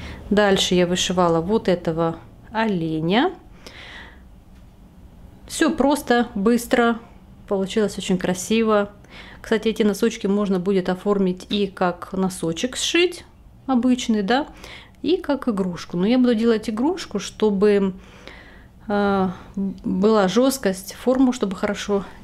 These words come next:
держали эти носочки. У меня вот таких игрушек нет,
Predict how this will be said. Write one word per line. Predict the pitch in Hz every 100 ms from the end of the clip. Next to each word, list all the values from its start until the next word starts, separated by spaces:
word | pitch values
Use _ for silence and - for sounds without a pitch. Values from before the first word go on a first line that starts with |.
| -
держали | 202 190 196 190
эти | 196
носочки. | 190 185 - 190 185 - 185 -
У | 196
меня | 208 208 196 180
вот | 175 185
таких | 185 196 196 185
игрушек | 180 190 185 180
нет, | 208 247 330 330